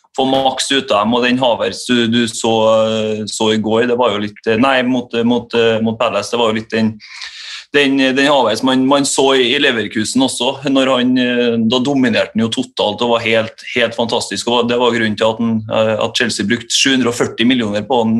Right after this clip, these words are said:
eh, og gjorde han til tidenes dyreste, eh, tysker, så at han kommer til å våkne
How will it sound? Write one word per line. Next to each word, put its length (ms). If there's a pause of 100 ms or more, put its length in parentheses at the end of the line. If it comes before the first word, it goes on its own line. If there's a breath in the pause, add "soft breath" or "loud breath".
eh, 240
og 460
gjorde 200
han 100
til 120
tidenes 320
dyreste, 480 (560 loud breath)
eh, 300
tysker, 500
så 160 (680 loud breath)
at 160
han 160
kommer 240
til 80
å 60
våkne 460